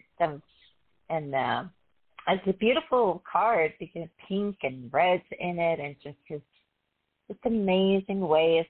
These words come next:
making art. And the, um, <clears throat> the title of it is called Drunk with Love. And the message is, "Let love lift you to freedom." And this is based on a Rumi quote,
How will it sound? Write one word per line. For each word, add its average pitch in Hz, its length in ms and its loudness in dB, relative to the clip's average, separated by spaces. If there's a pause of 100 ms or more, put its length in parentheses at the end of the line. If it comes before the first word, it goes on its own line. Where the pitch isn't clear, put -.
making 165 480 -12 (100)
art. 165 380 0 (260)
And 185 360 -2 (520)
the, 269 80 2 (320)
um, 233 260 0 (160)
<clears throat> 190 580 -10
the 240 100 -2 (440)
title 240 200 -2
of - 100 -8
it 170 200 -2 (180)
is 180 140 0 (180)
called 165 300 4 (260)
Drunk 262 260 0 (360)
with 180 200 -4 (100)
Love. 196 520 2 (1300)
And 269 100 -2
the 277 60 2
message 277 420 0
is, 262 240 2
"Let 240 300 2 (200)
love 214 440 2
lift 185 500 0
you 180 260 -4 (120)
to 175 100 -2 (100)
freedom." 302 380 0 (100)
And 175 160 -6
this 208 160 -4
is 196 140 -10
based 214 320 -2
on 185 300 -2
a 170 180 -2
Rumi 240 420 -6 (120)
quote, 220 360 2